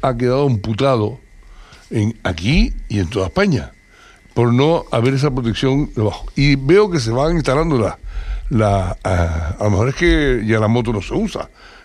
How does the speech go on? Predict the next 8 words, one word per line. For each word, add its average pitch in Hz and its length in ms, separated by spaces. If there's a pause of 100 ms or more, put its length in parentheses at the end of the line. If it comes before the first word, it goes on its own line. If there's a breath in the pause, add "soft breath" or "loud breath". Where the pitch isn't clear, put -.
yo 110 300
como 113 180
llevo 120 160
un 127 100
tiempo 123 220
apartado, 131 500 (380 loud breath)
pero, 151 240
pero 143 480